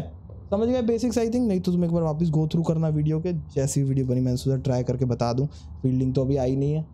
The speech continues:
but उसका भी कुछ scene होगा तो अपन बनाएंगे, बाद में tutorial series बनेगी अगर हम सीख गए थोड़ा बहुत खेलना तो।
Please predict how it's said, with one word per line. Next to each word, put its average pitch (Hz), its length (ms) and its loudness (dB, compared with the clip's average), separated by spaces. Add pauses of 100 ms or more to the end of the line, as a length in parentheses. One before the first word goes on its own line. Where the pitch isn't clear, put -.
(340)
but 131 260 -2
उसका 135 240 0
भी 135 100 2
कुछ 139 180 -2
scene 139 160 2
होगा 147 180 0
तो 175 100 0
अपन 175 160 2
बनाएंगे, 160 340 0
बाद 139 220 0
में 165 120 2
tutorial 165 380 2
series 180 280 0
बनेगी 170 360 0
अगर 143 200 2
हम 139 100 0
सीख 135 220 -2
गए 135 180 0
थोड़ा 127 180 0
बहुत 127 220 0
खेलना 123 260 0
तो। 185 200 -2